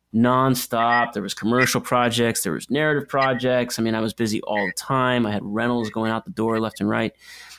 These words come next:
And, and this year's been really difficult. And, and I, and I do feel it's like, I, I had this <laughs> realize, I was talking to my, my, uh, spouse this morning, my wife this morning about it, that it's like, I have a podcast called Creative Income with Lars Lindstrom.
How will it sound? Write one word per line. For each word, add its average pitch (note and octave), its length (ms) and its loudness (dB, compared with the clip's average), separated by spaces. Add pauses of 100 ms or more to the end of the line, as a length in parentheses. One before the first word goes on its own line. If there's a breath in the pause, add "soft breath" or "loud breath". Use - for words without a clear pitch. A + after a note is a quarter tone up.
(140)
And, A#2 320 2
and A2 160 4
this F3+ 160 0
year's D3 160 2
been G#2+ 180 2
really G#2 200 -2
difficult. - 360 -4 (560)
And, A2+ 540 0 (380 loud breath)
and B2 100 2
I, C3+ 60 4
and C3+ 200 2
I C3+ 80 4
do C#3 160 4
feel D3+ 280 4
it's B2 160 4
like, B2+ 280 2 (320 soft breath)
I, C3 140 0 (380)
I B2 100 0
had C3 160 2
this A#2+ 180 0
<laughs> - 0 -
realize, B2+ 280 0
I A#2+ 60 2
was A#2+ 180 0
talking B2 240 2
to A2+ 80 4
my, A2 60 0 (200)
my, A2 360 2
uh, G#2+ 260 0
spouse A2+ 320 0
this - 180 -2
morning, A2+ 400 2
my G#2+ 240 -2
wife A2+ 160 -2
this - 180 -8
morning A2 220 0
about A2+ 240 -2
it, A#2 140 -4 (400 loud breath)
that A#2+ 80 0
it's A#2+ 100 0
like, B2+ 240 2 (100)
I A2+ 80 -2
have C#3+ 140 4
a B2 40 0
podcast D3+ 600 2
called B2 240 0
Creative A#2 520 2
Income G#2+ 420 0
with G2+ 160 -6
Lars G#2 320 -2
Lindstrom. F2+ 460 -4